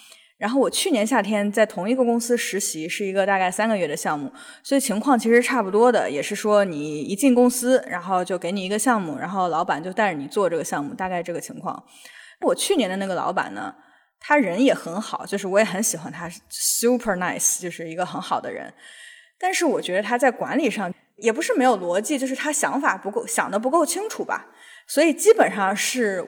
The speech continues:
我们两个在一起共同探索，说我们能怎么互相合作，把这个事情做好。所以在很多事情上是我自己去，比如说我需要什么样的资源，或者是我需要去找什么人，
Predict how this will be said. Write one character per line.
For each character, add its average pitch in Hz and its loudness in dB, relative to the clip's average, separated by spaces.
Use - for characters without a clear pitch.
我 175 -4
们 220 4
两 180 2
个 240 4
在 233 -2
一 285 -2
起 - -8
共 349 -2
同 196 -10
探 254 -2
索， 160 -10
说 185 -6
我 160 -6
们 160 -12
能 175 -12
怎 147 -12
么 143 -10
互 - -12
相 190 -6
合 165 -12
作， 190 -4
把 143 -8
这 160 -10
个 185 -10
事 196 -12
情 185 -12
做 190 -4
好。 - -12
所 285 2
以 320 2
在 285 2
很 226 -4
多 180 -4
事 302 -6
情 202 -8
上 190 -6
是 - -8
我 202 -6
自 - -4
己 - -10
去， - -10
比 175 -10
如 180 -6
说 247 0
我 160 -2
需 254 0
要 247 6
什 208 -4
么 165 -6
样 196 -4
的 190 -8
资 233 -8
源， 156 -8
或 220 -6
者 165 -6
是 190 -8
我 160 -8
需 185 -8
要 226 2
去 226 -6
找 - -6
什 - -12
么 180 -10
人， 165 -10